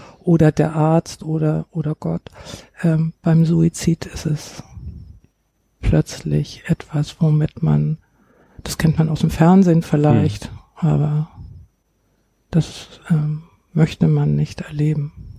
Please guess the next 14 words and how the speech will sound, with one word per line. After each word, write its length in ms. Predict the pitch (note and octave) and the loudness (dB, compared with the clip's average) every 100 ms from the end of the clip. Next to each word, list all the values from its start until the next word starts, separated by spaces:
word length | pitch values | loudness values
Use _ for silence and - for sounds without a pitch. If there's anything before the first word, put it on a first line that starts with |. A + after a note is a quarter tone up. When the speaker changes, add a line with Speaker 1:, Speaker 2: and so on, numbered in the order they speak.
| _ | _
Speaker 1:
und 80 | - | -10
kann 180 | - D#3+ | 0 4
man 180 | E3 D#3+ | 4 2
auch 260 | D3+ D#3 D#3+ | 0 0 0
nicht 160 | D#3+ | 0
fassen. 460 | - D#3+ - D3 D3+ _ - - _ _ _ _ _ _ _ _ _ _ _ _ - - - - - | 0 -2 0 -4 -6 _ -20 -20 _ _ _ _ _ _ _ _ _ _ _ _ -20 -20 -20 -18 -8
Speaker 2:
Geht 300 | - G#2+ - | 0 0 -2
ihr 280 | - - A2+ | -10 2 4
denn 240 | A2+ G#2+ G#2 | 4 0 -2
in 160 | G#2 | -2
den 180 | G#2 G#2+ | 0 0
Gruppen 320 | G#2 G#2+ G#2+ | 0 -2 -2
auch, 380 | F#2+ G2 F#2+ - | 0 0 0 -6
ähm, 460 | - F#2+ F2+ F#2+ D#2 | -2 -2 -2 -6 -10